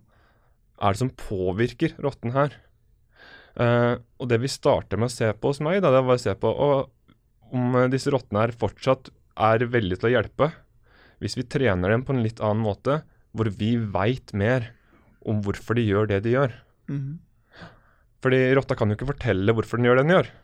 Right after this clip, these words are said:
Speaker 1: Det kan den ikke.
Speaker 2: Nei.
Speaker 1: Så da må jeg prøve å finne ut av det på en annen måte. Så eksempelvis så prøvde vi da å finne ut, eh, om vi kunne demonstrere at rotta visste hva den skulle gjøre først.
Speaker 2: Ja, altså
Speaker 1: Ja.
Speaker 2: visste at den skulle slippe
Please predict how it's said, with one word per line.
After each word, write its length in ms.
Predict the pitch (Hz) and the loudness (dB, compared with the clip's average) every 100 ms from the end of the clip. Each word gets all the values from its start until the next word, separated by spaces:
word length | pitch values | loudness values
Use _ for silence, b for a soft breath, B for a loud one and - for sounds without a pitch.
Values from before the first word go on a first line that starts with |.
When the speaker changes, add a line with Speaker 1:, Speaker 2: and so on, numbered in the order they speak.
| b b - - | b b -14 -2
Speaker 1:
Det 120 | 123 | 0
kan 120 | 135 | 0
den 80 | 107 | -2
ikke. 140 | - - _ | -6 -16 _
Speaker 2:
Nei. 120 | 143 - B B B - | -10 -10 B B B -14
Speaker 1:
Så 120 | 123 | 0
da 100 | 113 | 2
må 120 | 123 | 4
jeg 100 | 117 | 2
prøve 160 | 117 113 | 4 2
å 40 | 110 | 2
finne 180 | 110 92 | 0 0
ut 60 | |
av 100 | 98 | -2
det 40 | 95 | -2
på 80 | 123 | -2
en 80 | |
annen 220 | 107 92 107 | -2 -2 -2
måte. 280 | 92 - - - _ _ _ _ _ _ b b b b - | -4 -6 -12 -16 _ _ _ _ _ _ b b b b -2
Så 140 | 127 | 0
eksempelvis 640 | 127 - 92 - 117 143 - | 2 0 -2 -2 0 0 -2
så 80 | 131 | 0
prøvde 220 | 123 95 | 0 2
vi 40 | 107 | 2
da 80 | 107 | 2
å 60 | |
finne 260 | - 101 85 | 0 -2 -2
ut, 120 | 87 107 | -4 0
eh, 340 | 104 101 101 104 | 2 2 2 0
om 100 | 104 | -2
vi 60 | 104 | -4
kunne 220 | 110 104 | -2 0
demonstrere 800 | 107 107 110 117 98 85 95 113 | 0 0 -2 -2 -2 0 0 0
at 120 | 113 110 | -2 -6
rotta 240 | - 107 | -2 -2
visste 380 | 107 - - 107 | -2 -8 -8 -6
hva 80 | 92 | -4
den 80 | 101 | -6
skulle 220 | - 135 110 | -2 -2 0
gjøre 80 | 139 | -2
først. 360 | 170 - - - _ _ _ _ _ _ _ _ _ _ - | -6 -8 -20 -20 _ _ _ _ _ _ _ _ _ _ -8
Speaker 2:
Ja, 200 | 160 143 _ _ - | -8 -8 _ _ -8
altså 180 | 143 139 | -2 0
Speaker 1:
Ja. 40 | |
Speaker 2:
visste 260 | 131 120 156 | 0 -2 -4
at 60 | |
den 120 | 143 131 | -2 -4
skulle 200 | - 135 | -4 -6
slippe 580 | - 117 - 131 117 | -6 -8 -2 0 0